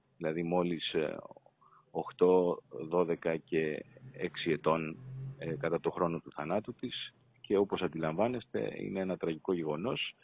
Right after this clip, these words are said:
και με τα τελευταία γεγονότα, ε, αναβιώνει αυτή η ιστορία, εννοώ δηλαδή την ανακοίνωση της απόσυρσης του εμβολίου από την AstraZeneca,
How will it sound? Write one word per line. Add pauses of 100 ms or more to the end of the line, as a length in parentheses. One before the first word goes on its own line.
(500)
και
με
τα
τελευταία
γεγονότα, (260)
ε,
αναβιώνει
αυτή
η
ιστορία,
εννοώ
δηλαδή
την
ανακοίνωση
της
απόσυρσης
του
εμβολίου
από
την
AstraZeneca,